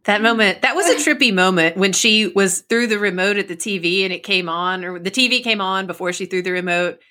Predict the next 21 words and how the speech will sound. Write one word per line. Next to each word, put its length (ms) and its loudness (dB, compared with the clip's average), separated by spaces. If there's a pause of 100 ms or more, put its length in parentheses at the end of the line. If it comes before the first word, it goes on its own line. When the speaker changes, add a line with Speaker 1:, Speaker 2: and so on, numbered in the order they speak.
(140)
Speaker 1:
and 100 0
there 100 0
were 260 -4
actual 500 -2
Netflix 640 -6
movies 420 -4
on 80 -4
the 80 -8
screen. 640 -4
I 80 -2
don't 140 -6
know 100 -2
why 420 0
that 120 2
Speaker 2:
Oh, 60 2
they 120 2
always 420 2
Speaker 1:
surprised 40 -6
Speaker 2:
do 60 -2
Speaker 1:
me, 120 -2
Speaker 2:
that. 300 -6